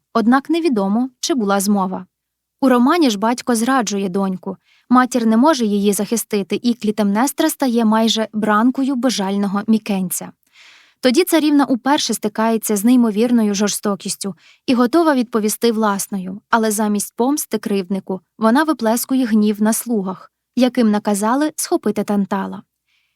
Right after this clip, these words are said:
Клітемнестра розмірковує про природу жорстокості, вона усвідомлює, що у прагненні помсти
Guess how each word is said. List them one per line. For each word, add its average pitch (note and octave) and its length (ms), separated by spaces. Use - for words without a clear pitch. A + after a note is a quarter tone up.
Клітемнестра B3+ 840
розмірковує A#3 720
про A#3 180
природу A3+ 400
жорстокості, G#3+ 920
вона G#3+ 240
усвідомлює, A3 840
що - 220
у A#3 100
прагненні G#3 540
помсти A#3+ 520